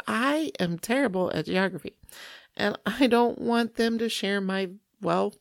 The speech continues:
feebleness in this area. So I discovered cross seven dot org.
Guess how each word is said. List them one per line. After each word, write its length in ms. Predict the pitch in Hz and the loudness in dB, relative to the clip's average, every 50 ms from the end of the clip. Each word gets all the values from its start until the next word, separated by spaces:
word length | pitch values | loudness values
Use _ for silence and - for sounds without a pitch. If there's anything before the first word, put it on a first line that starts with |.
| _ _ | _ _
feebleness 680 | - - 233 226 202 202 170 185 165 175 220 233 - - | -8 -4 -4 0 0 0 0 2 2 2 0 0 -2 -4
in 160 | - - 175 | -4 -4 -4
this 160 | 175 175 - - | -2 -4 -4 -2
area. 400 | 165 156 151 156 151 156 160 165 - - - - - - - - _ _ | 0 0 0 2 0 0 -2 -4 -6 -12 -18 -20 -20 -20 -20 -20 _ _
So 440 | - - - 240 240 240 247 - - | -4 0 2 4 4 4 2 0 -2
I 280 | - 220 233 262 302 330 | 0 0 2 2 2 2
discovered 960 | 320 359 370 - - - - - 254 220 196 180 180 180 185 202 254 277 - | 2 2 2 2 2 2 6 8 8 8 8 6 4 2 2 2 0 -2 -6
cross 420 | - - 247 214 202 220 254 247 | -2 4 6 8 8 8 6 4
seven 560 | - - - - 202 185 180 185 190 190 185 185 | 4 2 4 4 4 2 2 2 2 2 2 2
dot 260 | 185 175 175 - - - | 2 2 2 2 2 4
org. 360 | 185 175 156 - - - | 4 4 4 4 0 -4